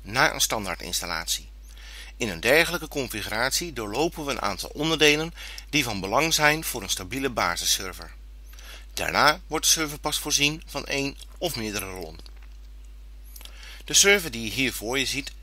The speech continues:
is een Windows Server tweeduizend acht R twee Enterprise vierenzestig bits. De installatie is al gedaan en zelfs een aantal andere onderdelen zijn al geconfigureerd.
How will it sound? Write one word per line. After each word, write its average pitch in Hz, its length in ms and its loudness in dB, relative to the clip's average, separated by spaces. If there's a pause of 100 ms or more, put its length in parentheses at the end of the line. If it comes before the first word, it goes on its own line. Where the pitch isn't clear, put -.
(100)
is 156 140 2
een 127 120 -2
Windows 131 340 0
Server 123 320 -2
tweeduizend 104 460 0
acht - 340 2
R 151 180 8
twee 123 320 2
Enterprise 123 680 -2
vierenzestig 117 720 -2
bits. - 400 -2 (640)
De - 100 0
installatie 98 580 6
is 151 80 2
al 143 120 2
gedaan 117 420 -2 (320)
en 82 160 -6
zelfs 143 300 4
een - 80 0
aantal 135 360 4
andere 127 280 0
onderdelen 127 640 0
zijn 127 180 -2
al 120 80 -2
geconfigureerd. 120 920 -6